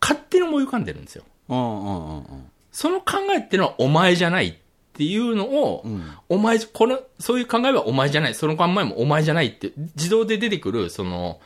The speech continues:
Speaker 1: 考えってのを自分じゃないっていう風に、
Speaker 2: うん。
Speaker 1: あー、その、なんていうか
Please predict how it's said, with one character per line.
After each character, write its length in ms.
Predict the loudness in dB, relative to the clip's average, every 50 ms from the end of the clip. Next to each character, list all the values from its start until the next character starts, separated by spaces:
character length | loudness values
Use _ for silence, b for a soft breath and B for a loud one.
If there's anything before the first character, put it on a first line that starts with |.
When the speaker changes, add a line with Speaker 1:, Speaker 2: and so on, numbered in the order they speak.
| b b b b
Speaker 1:
考 160 | -4 -2 -2 0 0 0
え 60 | 0
っ 40 | -2
て 240 | -4 -6 -8 -8 -6
の 160 | -6 -4 -6
を 40 | -6
自 220 | -6 -4 -4 -2
分 200 | -2 0 0 0
じ 80 | 0 -2
ゃ 40 | -2
な 100 | -2 -2
い 80 | -2
っ 80 | -4 -6 _ _ _ _ _ _ _ _ _ -4
て 80 | -2
い 60 | -2
う 60 | -2 -2
風 300 | -6 -6 -4 -4 -2 -2
に、 340 | -2 0 -2 -2 -4 -6 -8
Speaker 2:
う 40 | -10
ん。 200 | -8 -10 -10 -14 -18 B B B B _ _ _ _ _
Speaker 1:
あ 1200 | -8 -6 -4 -2 -2 -2 -2 -2 -2 -2 -2 -2 -2 -2 -2 -4 -4 -4 -4 -2 -2 -4 -4 -6 -8 _ _ _ _ _ _ _ _ _ _ _ _ _ _ _ _ _ _ _ _ _ _ _ _ _ _ _ _ _ _ _ _ _ -10 -8
ー、 40 |
そ 120 | -4 -2 -2
の、 240 | -2 -2 -2 -4 -4
な 120 | -4 -6
ん 60 | -8
て 80 | -8 -10
い 60 | -12
う 40 | -10
か 160 | -12 -12